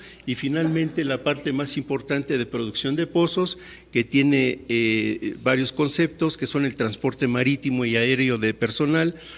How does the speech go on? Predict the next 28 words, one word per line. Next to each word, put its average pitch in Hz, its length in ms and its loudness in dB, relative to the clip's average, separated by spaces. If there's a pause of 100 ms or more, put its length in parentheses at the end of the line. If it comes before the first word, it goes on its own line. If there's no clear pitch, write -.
(180)
los 131 160 0
servicios 123 460 -2
de 123 100 2
soporte, 160 680 0 (320)
los 120 160 -2
servicios 127 460 0
de 113 80 -4
perforación 117 580 0
de 127 100 2
pozos, 160 440 -2
la 131 160 -2
realización 117 560 -2
de 123 100 -2
pruebas 123 300 -2
de 107 60 -4
formación, 113 640 -2 (320)
suministros 131 680 -2
y 117 60 -4
materiales 139 760 0 (320)
y 143 80 2
la 151 160 0
terminación 117 580 -4
de 110 100 -4
pozos, 104 540 -8 (460)
las 113 200 -6
pruebas 117 300 -4
de 104 80 -4
producción 175 960 -2